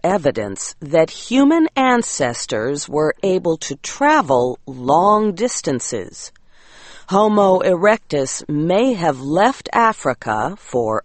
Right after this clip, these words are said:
other parts of the world as early as one million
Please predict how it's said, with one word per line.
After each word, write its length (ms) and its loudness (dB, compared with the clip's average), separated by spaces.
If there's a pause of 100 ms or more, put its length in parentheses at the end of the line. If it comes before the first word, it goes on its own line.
other 320 4
parts 460 -4
of 140 -4
the 120 -2
world 500 0 (480)
as 340 2
early 480 4
as 280 -2
one 640 2
million 560 2